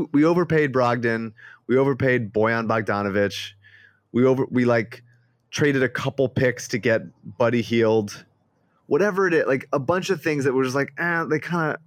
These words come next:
again, got whatever." But for them to just do everything wrong, absolutely everything.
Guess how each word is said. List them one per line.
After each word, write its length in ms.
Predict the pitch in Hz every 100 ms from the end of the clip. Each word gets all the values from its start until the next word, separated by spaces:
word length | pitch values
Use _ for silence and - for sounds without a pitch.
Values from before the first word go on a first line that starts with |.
| -
again, 400 | 139 135 143 135
got 180 | 123
whatever." 260 | 113 131 120
But 280 | 107 127 - - - _ _
for 120 | - 151
them 220 | 165 170
to 80 | 175
just 220 | 160 123
do 220 | 156 170 -
everything 600 | 135 151 147 170 139 151 135
wrong, 500 | 117 110 87 - - _ _ _ _ _ _ _ -
absolutely 760 | 151 156 - 160 147 135 135
everything. 580 | 120 117 110 - - 120